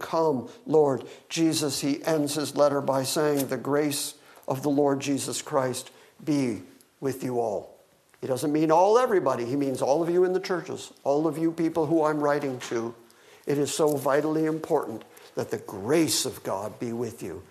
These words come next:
'cause the grace of God will carry you through these things. The grace of God will get you all the way home. The grace of God is gonna get you to New Jerusalem.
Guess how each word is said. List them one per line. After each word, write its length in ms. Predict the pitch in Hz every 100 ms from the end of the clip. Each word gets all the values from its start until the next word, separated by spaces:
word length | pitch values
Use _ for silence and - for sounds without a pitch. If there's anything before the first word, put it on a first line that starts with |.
| - - -
'cause 160 | 120
the 100 | 107
grace 440 | 104 131 175 175 139
of 140 | 110
God 260 | 123 120 117
will 140 | 110 -
carry 360 | - 160 151
you 160 | 135 143
through 340 | - 160 151
these 260 | 135 120 -
things. 320 | 131 120 104
The 100 | 117
grace 540 | 104 131 165 196 180
of 120 | 151 127
God 280 | 127 131
will 80 | 131
get 240 | 123 147 165
you 120 | 139
all 200 | 147 143
the 100 | 143
way 140 | 139
home. 340 | 135 170 160 135 - -
The 100 | 139
grace 520 | 110 139 196 262 -
of 120 | 160
God 280 | 131 143 139
is 140 | 139 151
gonna 200 | 147 143
get 240 | 156 156
you 80 | 147
to 180 | - 135
New 400 | 151 165 175 156
Jerusalem. 1040 | 127 151 135 143 170 170 - 143 143 131